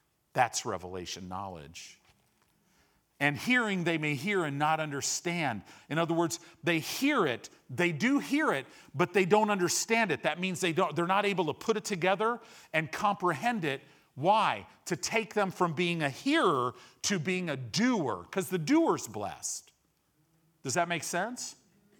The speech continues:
"Lest at any time they should be converted, then their sin should be forgiven them." Jesus is literally saying to these guys, "I'm about to explain to you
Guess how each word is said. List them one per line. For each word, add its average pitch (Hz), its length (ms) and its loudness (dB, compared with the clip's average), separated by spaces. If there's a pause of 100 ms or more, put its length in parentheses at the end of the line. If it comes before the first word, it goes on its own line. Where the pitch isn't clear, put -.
(920)
"Lest 226 320 4
at 214 100 6
any 262 220 4
time 233 320 2
they 214 100 4
should 175 200 -2
be 196 100 0
converted, 156 720 0 (240)
then 151 200 0
their 160 120 0
sin 214 280 0
should 160 220 -2
be 165 140 -2
forgiven 165 520 -2
them." 85 340 -8 (600)
Jesus 226 540 0
is 135 180 -6
literally 247 320 -2
saying 208 300 -4
to 165 80 -2
these 131 220 -4
guys, 135 280 0
"I'm 208 120 -2
about 165 300 4
to 151 80 -6
explain 175 500 -4
to 127 60 -8
you 104 320 -8